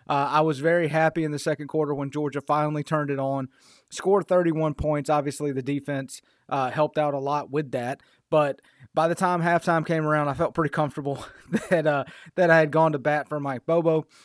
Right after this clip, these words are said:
and I, and I still feel the way I felt last week. I, I don't,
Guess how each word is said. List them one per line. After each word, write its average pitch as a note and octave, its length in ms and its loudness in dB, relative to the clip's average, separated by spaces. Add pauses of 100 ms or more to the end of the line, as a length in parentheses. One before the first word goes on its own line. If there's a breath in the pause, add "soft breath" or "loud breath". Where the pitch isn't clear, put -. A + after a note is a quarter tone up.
(100)
and A#3 140 0
I, G#3 100 2
and A3 140 -2
I G#3 40 0
still D#3+ 280 -4
feel C3+ 220 -4
the B2+ 80 -6
way B2+ 180 -4
I A#2+ 40 -6
felt A#2 260 -8
last A2+ 300 -12
week. G#2+ 260 -16
I, C3 180 -8
I C#3+ 120 -2
don't, F3+ 400 -2